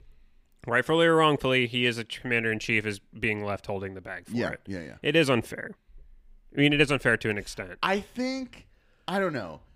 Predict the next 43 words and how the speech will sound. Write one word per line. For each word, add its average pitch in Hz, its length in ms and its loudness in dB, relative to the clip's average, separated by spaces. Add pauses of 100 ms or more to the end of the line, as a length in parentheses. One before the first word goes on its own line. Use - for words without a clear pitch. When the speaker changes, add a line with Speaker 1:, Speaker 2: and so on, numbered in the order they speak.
(500)
Speaker 2:
I'm 147 180 -8
trying 170 420 -2
not 165 180 -2
to 151 120 -12
be 143 200 -2
like 127 380 -2
that, 113 460 0 (360)
you 160 160 -4
know, 98 320 -10 (260)
that 123 180 -6
homer, 127 380 4
right? 104 320 0 (440)
I 147 80 2
voted 190 380 4
for 107 140 -2
him, 82 100 -2
right? 131 260 -2
Speaker 1:
Mm-hmm. 107 240 -4 (140)
Speaker 2:
But 202 100 2
that 226 140 4
doesn't 180 200 -2
mean 165 160 0
I'm 139 140 2
just 120 180 -6
blind 120 440 -4
to, 113 240 -4 (320)
to 135 140 0
his 113 120 -2
choices 101 400 -4
and 92 80 -8
decisions. 90 480 -6
I 101 80 -4
can 92 140 -12
be 87 80 -6
critical. 73 500 -6 (500)
But - 160 -8
also, 175 600 -4 (480)
I 330 180 -6
don't 339 220 -8
know 330 180 -8
how 330 340 -14
the 294 120 -16
fuck - 540 -14